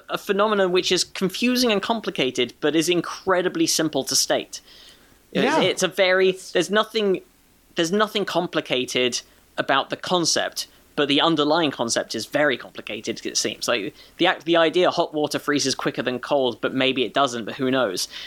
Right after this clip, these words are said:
Speaker 1: is, you know, a, a child can understand it. And in fact, a child did understand it in my specific case.
Speaker 2: Right.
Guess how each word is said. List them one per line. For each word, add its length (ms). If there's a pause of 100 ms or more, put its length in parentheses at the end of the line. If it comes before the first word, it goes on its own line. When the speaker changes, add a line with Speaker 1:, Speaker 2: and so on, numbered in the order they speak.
(300)
Speaker 1:
is, 640 (640)
you 80
know, 180
a, 40 (160)
a 60
child 380
can 100
understand 360
it. 160
And 100
in 60
fact, 280 (300)
a 80
child 340
did 140
understand 480
it 80
in 80
my 100
specific 480
case. 400
Speaker 2:
Right. 500